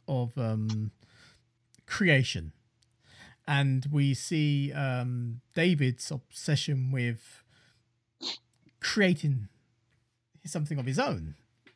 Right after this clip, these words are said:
And, um, you know, him being an artificial life form and all of that. And, and it's implied that, um, David created the alien egg with the face huggers and, and that we're accustomed to.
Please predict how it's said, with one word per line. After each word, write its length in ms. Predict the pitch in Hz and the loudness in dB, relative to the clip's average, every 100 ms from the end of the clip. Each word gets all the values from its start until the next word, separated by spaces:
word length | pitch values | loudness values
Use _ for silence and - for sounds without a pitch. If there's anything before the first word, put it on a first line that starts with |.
| 170 | -10
And, 300 | 156 151 131 | -2 0 0
um, 500 | 131 131 120 120 123 147 | 0 -2 -4 -6 -8 -6
you 80 | 156 | -4
know, 100 | 120 | -2
him 220 | 139 131 | -2 -2
being 180 | 131 123 | -4 -4
an 60 | |
artificial 480 | 123 123 - 135 139 | -4 -6 -8 -10 -8
life 220 | 127 131 - | -6 -6 -8
form 160 | 123 | -10
and 80 | 110 | -8
all 120 | 107 110 | -8 -8
of 40 | |
that. 160 | 110 - - - - - | -10 -12 -18 -20 -20 -6
And, 340 | 151 156 151 - | 0 0 0 -2
and 240 | 170 165 151 _ | -4 -4 -4 _
it's 180 | 175 160 | -10 -4
implied 760 | 165 156 - 214 147 127 196 - _ _ _ _ - | -2 -2 -4 -2 0 -2 -4 -8 _ _ _ _ -2
that, 460 | 139 131 - - - - | 0 -2 -6 -20 -14 -6
um, 720 | 131 127 123 123 123 120 117 - - | -2 0 -2 -2 -4 -6 -8 -14 -4
David 440 | 143 147 151 147 _ _ _ _ _ _ _ | 2 2 2 0 _ _ _ _ _ _ _
created 760 | - - 147 147 147 143 - - _ _ _ _ _ | -12 -4 0 0 0 -2 -4 -18 _ _ _ _ _
the 160 | 135 | -2
alien 240 | 131 147 135 | 0 2 2
egg 280 | 190 294 - _ _ - | 0 -4 -16 _ _ -8
with 160 | 147 - | -8 -8
the 80 | |
face 320 | - 143 147 170 | -6 -2 -2 -2
huggers 420 | 170 190 220 143 | -4 -4 -4 -4
and, 220 | 135 147 | -4 -4
and 160 | 180 160 | -10 -12
that 120 | 160 170 | -12 -6
we're 120 | 156 | -4
accustomed 420 | 143 170 - 180 | -4 -6 -4 -4
to. 140 | 220 | -4